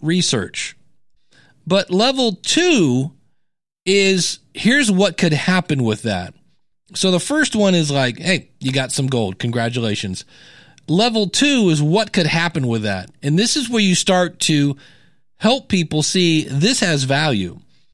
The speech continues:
And he gives the example. "Here's some gold. You have some now. And because you have some now,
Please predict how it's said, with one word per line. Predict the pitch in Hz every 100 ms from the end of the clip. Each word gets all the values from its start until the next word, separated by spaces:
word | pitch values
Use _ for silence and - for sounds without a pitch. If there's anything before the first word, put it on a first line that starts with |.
| _ _ _ -
And | 180
he | 175
gives | 156 160 143
the | 165
example. | 156 175 220 147 92 87 _ _ _
"Here's | 135 147
some | - 180
gold. | 175 233 233 131 90 - _ _ _ _
You | 285 294
have | 277 254
some | - 156
now. | 127 107 85 92 - _ _ _ _
And | 143
because | 135 131 156 147
you | 139
have | 196 277
some | - 156
now, | 127 120 123 135